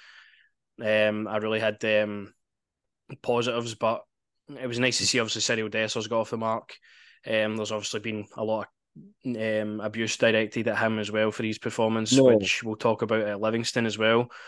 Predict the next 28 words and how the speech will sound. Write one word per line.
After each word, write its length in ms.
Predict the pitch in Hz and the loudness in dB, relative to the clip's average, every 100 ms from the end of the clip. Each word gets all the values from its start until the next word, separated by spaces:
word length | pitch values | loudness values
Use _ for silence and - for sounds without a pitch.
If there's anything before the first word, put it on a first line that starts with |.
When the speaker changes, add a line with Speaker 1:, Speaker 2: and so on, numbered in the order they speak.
| - - _ - | -20 -20 _ -2
Speaker 1:
Um, 680 | 110 110 110 107 107 104 - _ _ _ _ _ _ - - - | 2 4 4 2 0 -4 -10 _ _ _ _ _ _ -20 -20 -18
but 300 | 117 123 113 | -8 -4 -4
I 40 | |
think 260 | 110 123 120 | -2 -2 -2
as 200 | 123 117 | -2 -2
a 60 | 110 | -2
whole, 440 | 120 120 120 110 | 0 0 -2 -4
we 100 | 117 | -6
could 140 | 113 123 | -4 -2
have 100 | 120 | 2
done 120 | 131 | 2
a 80 | 120 | 4
lot 180 | 117 | 2
more 160 | 110 117 | 2 -4
in 60 | 120 | -2
this 180 | 117 | -4
game. 320 | - 123 113 110 - | -6 -6 -6 -10 -12
It 40 | |
was 120 | 113 | -8
kinda 200 | - 120 | -2 -2
steps 420 | 110 - 120 - | -2 0 0 -2
in 80 | 123 | -6
the 60 | 113 | -4
right 180 | 110 104 | -4 -2
direction. 720 | 107 104 107 98 120 113 113 | -4 -4 -6 -6 -6 -6 -6
You 140 | 117 | -6
just 220 | 107 - | -4 -4
hope 320 | - 110 110 | -2 -2 -4